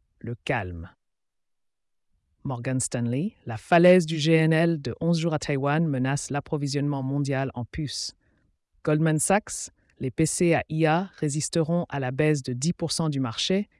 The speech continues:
grâce à l'accélération de la demande en edge computing. Sortie de quinze milliards de dollars, les actions asiatiques chutent, alors que Goldman avertit d'un choc pétrolier prolongé.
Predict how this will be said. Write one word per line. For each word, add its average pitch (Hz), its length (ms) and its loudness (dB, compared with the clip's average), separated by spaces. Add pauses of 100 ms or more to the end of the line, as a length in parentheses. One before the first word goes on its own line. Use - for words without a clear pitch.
grâce 165 260 2
à 143 80 2
l'accélération 160 800 2
de 143 100 -2
la 117 120 -4
demande 127 420 -2
en 101 220 -8
edge 143 280 -4
computing. 101 640 -8 (1000)
Sortie - 360 -4
de 131 80 -2
quinze 165 320 4
milliards 156 360 2
de 131 80 -2
dollars, 127 560 -2 (120)
les 147 180 0
actions 196 280 4
asiatiques 165 560 2
chutent, - 560 -4 (300)
alors 151 320 2
que - 80 -2
Goldman 185 640 4 (120)
avertit 180 480 2
d'un 170 140 2
choc - 320 0
pétrolier 131 440 -4
prolongé. 123 680 -4